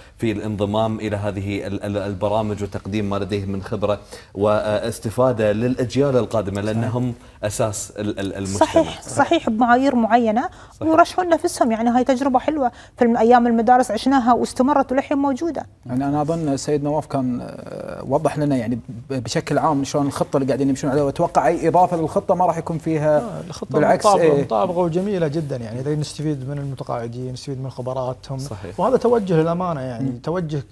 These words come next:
Speaker 4: يعني عندنا توجه دائمًا نتعاون مع الدكاترة
Speaker 3: مم.
Speaker 4: والمدربين، دائمًا برامج يعني ش-، على شكل يومي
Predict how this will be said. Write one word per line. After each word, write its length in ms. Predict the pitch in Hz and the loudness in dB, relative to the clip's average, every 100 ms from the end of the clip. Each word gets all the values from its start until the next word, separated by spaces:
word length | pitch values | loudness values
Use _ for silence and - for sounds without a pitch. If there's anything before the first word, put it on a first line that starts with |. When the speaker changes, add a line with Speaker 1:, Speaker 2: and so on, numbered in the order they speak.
| 233 | -14
Speaker 4:
يعني 260 | 143 127 131 | -10 -8 -8
عندنا 240 | 151 170 | -4 -2
توجه 480 | 165 170 175 156 165 | 0 0 0 -2 -2
دائمًا 260 | 170 170 | -2 -2
نتعاون 540 | 170 156 - 160 170 170 | -4 -4 -4 -2 -2 -2
مع 580 | 156 131 143 139 139 156 - - | -6 -6 -8 -6 -8 -10 -16 -14
الدكاترة 680 | 139 135 143 131 127 127 127 | -8 -6 -4 -4 -4 -8 -6
Speaker 3:
مم. 120 | 127 127 | -4 -4
Speaker 4:
والمدربين، 1400 | 131 139 143 135 131 135 131 139 131 127 135 135 131 143 - - - _ - | -6 -8 -8 -8 -8 -8 -6 -6 -6 -8 -8 -8 -10 -12 -16 -20 -20 _ -8
دائمًا 580 | 185 196 190 180 180 175 175 220 | -4 -2 -2 -2 -2 -4 -8 -4
برامج 440 | 165 196 196 160 | 0 2 0 0
يعني 200 | 160 160 | -2 -2
ش-، 100 | - | -2
على 160 | 165 160 | -2 -2
شكل 280 | 180 170 | -4 -2
يومي 340 | 156 196 175 | 0 0 -2